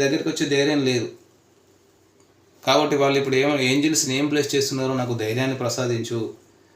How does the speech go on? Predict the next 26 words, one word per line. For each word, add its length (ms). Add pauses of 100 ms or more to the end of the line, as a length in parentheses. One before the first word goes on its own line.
(140)
నన్ను 280
ఎలాగైనా 420
సరే 220
మీకు 160
అటాచ్ 240
అయ్యేలాగా 380
చేయమని" 500
మీ 160 (100)
పార్ట్నర్ 340 (100)
డివైన్ని 380 (100)
ఏంజెల్స్ 320 (180)
ప్రే 100 (100)
చేస్తున్నారు, 420 (1160)
ప్రార్థిస్తున్నారు 680
ఏంజెల్స్ని. 480 (180)
ఇప్పుడు 200
తను 260
మీ 160
లైఫ్లోకి 480
రావాలంటే 460 (500)
ఒక 80
సాహసం 560
చేయాలి, 260 (2000)
డెఫినెట్‌గా 500
ఒక 160
సాహసం 320